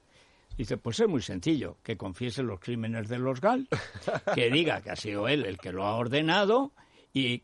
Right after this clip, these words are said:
que convoque elecciones diciendo que no se presenta a la presidencia". Y salta Mar García Vaquero. "Es intolerable, o sea", pero como si estuvieran hablando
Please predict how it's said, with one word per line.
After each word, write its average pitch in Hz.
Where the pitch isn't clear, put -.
que 113
convoque 123
elecciones 156
diciendo 127
que 147
no 156
se 139
presenta 95
a 151
la 107
presidencia". 85
Y -
salta -
Mar 101
García -
Vaquero. 82
"Es -
intolerable, 262
o 254
sea", -
pero 131
como 135
si 120
estuvieran 139
hablando 240